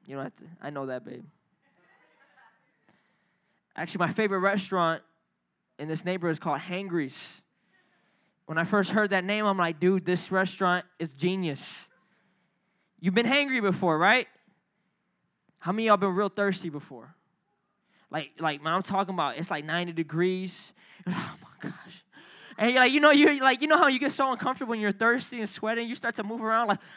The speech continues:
<sighs> and you start getting frustrated and fussy, and you're just like, "Don't touch me, man." Right? That's not a good feeling, right? Jesus is saying, "Blessed are those who hunger and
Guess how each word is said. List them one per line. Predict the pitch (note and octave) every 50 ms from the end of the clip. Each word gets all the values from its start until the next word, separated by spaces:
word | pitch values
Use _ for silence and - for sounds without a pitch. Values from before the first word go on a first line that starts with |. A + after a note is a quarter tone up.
| - _
<sighs> | - - - - - _ _ - - - - - - -
and | - A3+
you | B3 D#4+
start | D#4+ D4 B3+ B3
getting | A3+ A#3 A3+ G#3+
frustrated | - - B3 B3+ C4+ C4 - - C4 C4 B3+ A#3+
and | A3 G#3
fussy, | - - B3 C4 C#4 - - C#4 B3+ A#3+
and | A#3 A#3+
you're | B3 B3+
just | B3+ B3+ C4 -
like, | B3 A3 G#3+
"Don't | - - A#3+ -
touch | - B3 C4 C4+ - -
me, | A3 G#3+ F#3
man." | E3 D#3+ D#3 D3+ D3 D3+ D#3 - _ _ _ _ _ _ _ _ _ _ _ _ _ _ _ _ -
Right? | - D3+ F#3+ A#3 B3 - - _ _ _ _ _ _ _ _ _ _ _ _ _ _ _ _ _ _ _ _ _ _ _ _
That's | - A3 - -
not | D#4+ C#4
a | B3+
good | G#3+ C#4+ C#4+ G#3+
feeling, | - - D4 D#4+ C4+ A3 F3+ D#3
right? | E3 F3+ A#3+ C4 B3+ - - _ _ _ _ _ _ _ _ _ _ _ _
Jesus | - - F#3+ G#3+ G#3 G#3+
is | - -
saying, | - A3 G3 E3+ D3
"Blessed | D#3 D#3+ F#3 G#3 G#3+ G#3 -
are | G3+
those | F3+ G3 F#3+ E3+ -
who | - E3+
hunger | E3 - - - F#3+ G3+ G#3 G3+ G#3 G3+ G#3 G3+ G3+ G#3 - -
and | E3+ E3 D#3